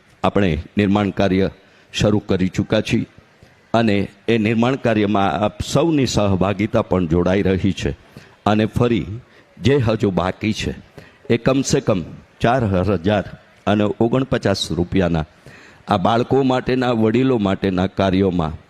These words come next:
સૌ જોડાય એવી યાદી સાથે ફરી એકવાર યાદી કરી દઉં. રક્તદાન કેમ્પ ગતિમાં છે. જે કોઈ ભાઈઓ બહેનોને હજુ પણ રક્તદાન કરવાનું બાકી હોય, રાત્રિના આઠ કલાક સુધી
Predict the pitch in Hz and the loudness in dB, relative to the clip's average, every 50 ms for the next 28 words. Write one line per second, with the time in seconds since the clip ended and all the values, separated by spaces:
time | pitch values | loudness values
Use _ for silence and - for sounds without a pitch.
0 | _ - - - - - - - - - - 139 139 143 127 92 98 104 101 98 | _ -20 -20 -20 -20 -16 -10 -8 -4 0 0 2 2 2 0 2 2 2 2 2
1 | 92 92 85 85 98 - _ _ - 107 107 101 104 104 98 - - - 101 101 | 0 0 0 -2 -4 -6 _ _ -2 0 2 2 2 2 0 -2 -2 0 0 0
2 | 101 95 98 104 101 - - 113 101 - - 123 - - 117 120 127 127 113 104 | 2 2 0 0 0 0 0 0 0 0 -2 -2 0 0 0 2 2 2 0 0
3 | 101 - 107 104 101 98 98 98 101 95 107 101 - 117 110 120 123 120 135 - | 0 0 0 0 2 2 2 0 0 0 -2 -2 0 0 0 2 0 0 -2 -2
4 | - - - _ _ - - - - - - _ - 92 98 113 - - - 135 | -6 -16 -20 _ _ -20 -20 -20 -20 -20 -12 _ -2 0 0 0 0 0 0 0
5 | 117 123 127 127 117 - 120 113 113 104 98 - - - - - - - _ _ | 2 2 0 0 0 0 0 0 0 -2 -4 -6 -10 -14 -12 -14 -16 -20 _ _
6 | _ _ - 85 92 110 - - 123 120 117 120 123 - - - 123 - - _ | _ _ -4 0 0 2 2 2 2 2 2 2 0 0 -2 -4 -6 -6 -8 _
7 | - - - - _ _ _ _ _ _ _ - - - _ - - - 120 127 | -20 -20 -20 -20 _ _ _ _ _ _ _ -20 -20 -20 _ -8 -2 0 0 0
8 | - - 143 135 117 92 90 107 110 104 113 113 104 104 104 101 104 101 92 85 | 2 2 0 0 2 0 0 2 2 2 2 2 2 2 2 2 2 2 2 0
9 | 82 73 - - - _ _ _ _ _ - 98 104 95 101 131 131 - - 113 | 0 -2 -4 -10 -20 _ _ _ _ _ -2 0 0 2 2 0 0 2 0 0
10 | 107 98 92 82 95 92 - - 117 113 113 117 120 117 98 - 107 92 95 98 | 2 2 2 0 0 -2 0 0 0 0 2 0 0 0 0 0 2 2 2 2
11 | 98 95 95 95 87 85 76 85 - - 95 104 95 80 80 78 73 71 - - | 2 2 0 0 0 0 -2 -2 -2 -2 -2 0 2 2 2 2 0 -2 -6 -10
12 | - - - - - - - - - - - - 78 - 104 104 - 113 120 127 | -18 -20 -20 -20 -20 -20 -20 -20 -20 -8 -2 0 2 2 2 2 2 2 2 2
13 | 123 117 104 - - 113 120 - - - 135 127 123 123 120 - - - 120 113 | 2 0 -2 -2 -2 -2 -2 -2 -2 0 0 2 2 0 -2 -4 -4 -2 -2 0
14 | 95 117 117 110 - | 2 2 2 2 0